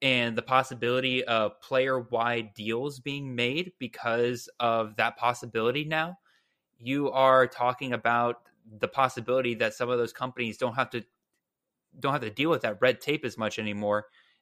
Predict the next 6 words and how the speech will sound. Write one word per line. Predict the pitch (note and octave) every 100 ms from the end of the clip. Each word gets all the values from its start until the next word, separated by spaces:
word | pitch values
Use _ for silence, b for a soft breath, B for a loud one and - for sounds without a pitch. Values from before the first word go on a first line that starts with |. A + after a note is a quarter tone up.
| -
And | B2 A2+ G#2+ G#2 A2 A2 G2+
they | A2+ A#2+ A#2 A#2 A#2 -
are | A2+ A2 A2 -
po-, | C#3+ D3+ C3+
they're | C3
considering | C#3 C3+ - G#3+ B2+ A2+ G#2